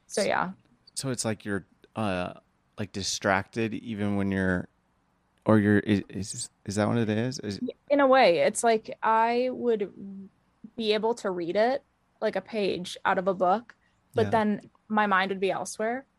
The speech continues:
Speaker 2: Yeah.
Speaker 1: or, and I wouldn't actually be retaining the information.
Speaker 2: That
Speaker 1: And
Speaker 2: sounds
Speaker 1: so
Speaker 2: very
Speaker 1: that was, like,
Speaker 2: difficult.
Speaker 1: yeah, it, it was hard, especially, like,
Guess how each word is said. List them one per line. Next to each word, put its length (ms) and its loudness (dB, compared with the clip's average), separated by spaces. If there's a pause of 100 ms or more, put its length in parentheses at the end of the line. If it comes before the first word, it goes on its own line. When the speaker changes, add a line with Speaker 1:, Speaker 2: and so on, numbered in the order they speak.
(120)
Speaker 2:
Yeah. 300 0
Speaker 1:
or, 40 -2
and 160 -2
I 80 2
wouldn't 240 -4
actually 400 -2
be 360 -2 (1300)
retaining 440 -8
the 100 -8
information. 680 -8 (300)
Speaker 2:
That 140 -4 (100)
Speaker 1:
And 120 0
Speaker 2:
sounds 20 -4
Speaker 1:
so 120 2
Speaker 2:
very 0 -
Speaker 1:
that 160 6
was, 160 2
like, 200 0
Speaker 2:
difficult. 160 -10 (480)
Speaker 1:
yeah, 300 4
it, 340 -2
it 80 0
was 140 -2
hard, 360 2 (360)
especially, 520 0
like, 340 0